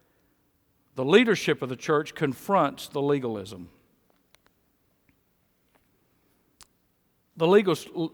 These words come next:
leadership of the church confronts legalism. I, I read about a, a church that is, uh, has two families in it, and both the families want to be in control of the church.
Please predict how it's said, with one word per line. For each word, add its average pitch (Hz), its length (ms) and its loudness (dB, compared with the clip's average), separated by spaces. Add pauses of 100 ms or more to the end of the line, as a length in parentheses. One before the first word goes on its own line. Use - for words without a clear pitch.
(200)
leadership 165 640 0
of 131 80 -6
the 123 80 -8
church 139 340 -6
confronts 135 760 -6 (1080)
legalism. 110 680 -8 (2250)
I, - 80 -10
I 143 200 0
read 165 280 4
about 147 240 4
a, 117 100 -4 (220)
a 143 80 -6
church 175 440 -2
that 117 160 -4
is, - 440 -10
uh, - 140 -16 (1400)
has 151 280 0
two 214 200 0
families 165 580 0
in 131 120 -2
it, 147 180 -6
and 127 560 -6
both 180 440 4
the 160 80 -6
families 160 500 2
want 165 140 -2
to 151 60 -6
be 156 180 0
in 139 80 -2
control 160 500 -2
of 107 60 -12
the 110 60 -16
church. - 460 -16